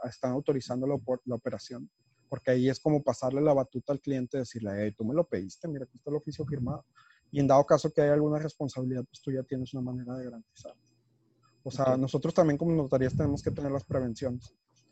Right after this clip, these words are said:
Speaker 1: Eh, pues, se-, si hay una, hay una, hay una forma y el, el mismo, vamos, la ley del, del Instituto Registral y Catastral o, o del Registro Público de la Propiedad,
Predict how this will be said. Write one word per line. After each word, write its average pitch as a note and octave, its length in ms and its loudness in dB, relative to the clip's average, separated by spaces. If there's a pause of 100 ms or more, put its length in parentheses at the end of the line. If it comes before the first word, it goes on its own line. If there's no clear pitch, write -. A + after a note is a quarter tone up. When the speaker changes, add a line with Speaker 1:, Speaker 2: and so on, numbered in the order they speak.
(140)
Speaker 1:
Eh, C#3 540 6
pues, D3+ 140 4
se-, C3+ 160 -2 (180)
si - 140 0
hay C#3 100 6
una, E3+ 300 2
hay C#3 140 2
una, D#3 440 2
hay C3+ 140 -2
una D3+ 420 -2 (480)
forma D3 340 4
y C#3+ 100 2
el, C3 200 0
el B2+ 160 -2
mismo, C3 880 -4 (1120)
vamos, C3+ 200 2
la C3 80 4
ley C3+ 200 4
del, D3+ 360 8
del C3 360 2
Instituto C3+ 420 0
Registral C#3+ 460 0
y - 20 0
Catastral C#3+ 540 -2
o, A#2+ 60 -2
o B2 500 -2
del B2+ 160 -2
Registro B2+ 400 -4
Público D3 260 2
de D3 80 4
la C3 60 4
Propiedad, C#3 360 -4